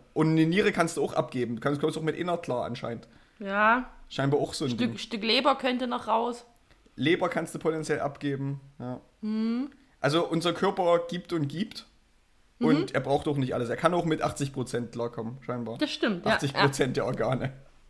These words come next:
Speaker 2: Mhm.
Speaker 1: Ja.
Speaker 2: Hm. Ja, ja. Aber ja,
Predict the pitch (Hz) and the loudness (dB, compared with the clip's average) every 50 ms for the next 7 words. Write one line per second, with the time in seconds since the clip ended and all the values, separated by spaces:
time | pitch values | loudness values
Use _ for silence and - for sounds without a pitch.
0 | - - - 214 240 247 247 254 285 415 480 - - - - - - - - - | -16 -8 -4 -2 0 2 2 2 2 0 -2 -6 -12 -20 -20 -20 -20 -20 -20 -20
1 | 285 269 254 220 185 - - 135 131 131 - - - - - - - 285 392 381 | -18 -16 -16 -16 -16 -10 -6 -4 -4 -4 -4 -8 -14 -20 -20 -18 -14 -12 -8 -8
2 | 240 160 151 - - - - - - - - - 254 - - - - - - 247 | -8 -10 -10 -14 -20 -20 -20 -20 -20 -20 -20 -20 -20 -20 -20 -20 -20 -18 -18 -16
3 | 247 247 - - - - - - - - - - 233 285 370 302 - 127 139 - | -14 -14 -14 -14 -16 -16 -16 -18 -18 -18 -8 0 4 6 6 8 6 4 2 -6
4 | - - - - - - 247 349 392 285 185 175 | -14 -20 -20 -4 2 4 6 6 8 6 6 4